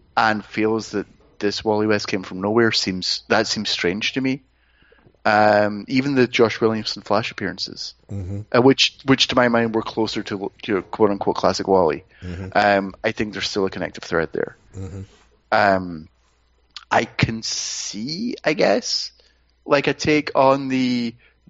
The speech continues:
Speaker 1: this is, this is, uh, more closer to,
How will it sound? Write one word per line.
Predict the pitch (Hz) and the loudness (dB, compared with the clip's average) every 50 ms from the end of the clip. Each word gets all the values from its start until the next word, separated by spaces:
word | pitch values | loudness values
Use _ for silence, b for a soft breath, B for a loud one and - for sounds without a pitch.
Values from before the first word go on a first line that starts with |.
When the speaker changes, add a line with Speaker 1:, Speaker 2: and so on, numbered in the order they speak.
| - _ | -20 _
Speaker 1:
this | - 113 113 110 - - | -2 0 0 0 -2 -2
is, | 117 113 110 110 107 104 - - - - | -4 -2 -2 -2 -2 -4 -6 -6 -8 -10
this | - - 101 101 - | -6 -4 -4 -2 -2
is, | 98 98 92 85 - - - - | -2 -4 -4 -4 -6 -6 -4 0
uh, | 71 73 78 80 85 78 73 80 - - - - - | 2 4 4 4 4 2 0 -2 -4 -10 -16 -12 -10
more | - - 127 120 117 113 113 107 110 110 113 | -8 -6 -6 -4 -4 -2 2 4 4 4 4
closer | 113 - - - 113 110 110 - - 110 104 | 2 0 0 2 4 4 4 4 4 2 2
to, | - - - - 107 107 98 95 95 92 90 87 87 | 0 0 0 2 4 4 4 2 2 0 0 -2 -4